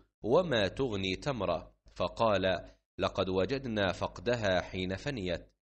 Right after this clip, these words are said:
قال: "ثم انتهينا إلى البحر، فإذا حوت مثل الضرب، فأكل منه ذلك الجيش ثمانية عشرة ليلة."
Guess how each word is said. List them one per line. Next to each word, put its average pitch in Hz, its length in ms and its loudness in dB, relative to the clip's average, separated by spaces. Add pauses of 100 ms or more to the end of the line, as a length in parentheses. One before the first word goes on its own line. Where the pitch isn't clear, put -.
(280)
قال: 92 500 4 (380)
"ثم 101 220 -2
انتهينا 101 680 0
إلى 90 280 0
البحر، 85 460 -2 (380)
فإذا 95 460 2
حوت 139 400 -8
مثل 107 500 -4
الضرب، 104 600 -2 (360)
فأكل 98 560 2
منه 101 420 -4
ذلك 95 420 2
الجيش 107 560 -2 (280)
ثمانية 104 680 2
عشرة 92 600 0
ليلة." 120 440 -2